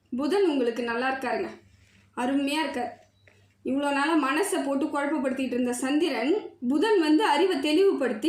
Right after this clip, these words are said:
மனசை சரி பண்ணிடுவார். இதுதான், ஏதாவது ஒரு கிரகம் சரியில்லைன்னா இன்னொரு கிரகம் அதை சரி பண்றதுக்கான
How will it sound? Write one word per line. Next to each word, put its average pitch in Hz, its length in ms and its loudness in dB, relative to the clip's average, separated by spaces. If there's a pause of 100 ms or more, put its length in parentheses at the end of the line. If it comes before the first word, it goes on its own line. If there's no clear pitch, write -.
(120)
மனசை 339 300 2
சரி 294 220 -2
பண்ணிடுவார். 220 460 -2 (800)
இதுதான், 294 420 0 (160)
ஏதாவது 415 260 2
ஒரு 392 100 2
கிரகம் 339 320 0
சரியில்லைன்னா 320 420 0
இன்னொரு 349 280 4
கிரகம் 330 280 0
அதை 277 140 -2
சரி 302 220 0
பண்றதுக்கான 311 540 -2